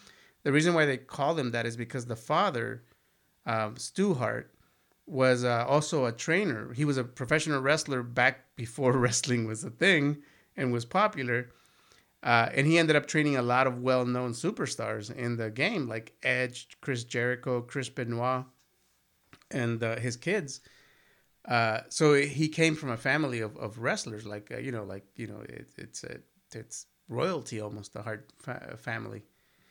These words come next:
And he came in, and when he first joined, like, you know, he was the kid brother. He was trying to make his, he was trying to make his, uh, his name, uh, known. He had gotten really good.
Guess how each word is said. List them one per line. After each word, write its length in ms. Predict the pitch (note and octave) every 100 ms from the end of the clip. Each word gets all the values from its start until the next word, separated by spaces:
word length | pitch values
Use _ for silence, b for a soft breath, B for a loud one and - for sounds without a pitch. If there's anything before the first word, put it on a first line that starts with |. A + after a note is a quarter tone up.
| b
And 260 | C#3+ D3 D3+
he 160 | D3
came 320 | D#3+ E3+ E3 D3
in, 240 | C#3+ D#3
and 300 | D3 C#3 C3
when 140 | C#3
he 100 | C#3
first 340 | B2+ D#3+ C#3+ -
joined, 380 | D3 D#3+ D#3+ C#3
like, 200 | C3 -
you 120 | G#3
know, 80 | D#3
he 80 |
was 100 | D3
the 80 | C#3
kid 240 | C3 D3+ B2+
brother. 340 | C3+ C3+ C#3
He 100 | C3+
was 120 | B2+
trying 200 | B2 C3+
to 40 | B2+
make 220 | B2+ B2
his, 260 | A#2 A#2+ A#2 b b b b b -
he 160 | C#3+
was 80 | B2+
trying 160 | D3 C3+
to 80 |
make 240 | B2+ B2+ B2
his, 240 | B2+ A#2
uh, 320 | A#2 A2 G2+ F#2+
his 200 | G#2+ G#2
name, 560 | B2 D#3 D#3+ D#3 D#3+ -
uh, 80 | C#3+
known. 600 | C#3 C#3+ C#3+ C#3+ C#3+ C#3+ B B B
He 160 | - C#3+
had 160 | C3
gotten 340 | B2 C#3+ D#3 C#3+
really 340 | C#3+ C3+ C3 _
good. 320 | - A#2 D#3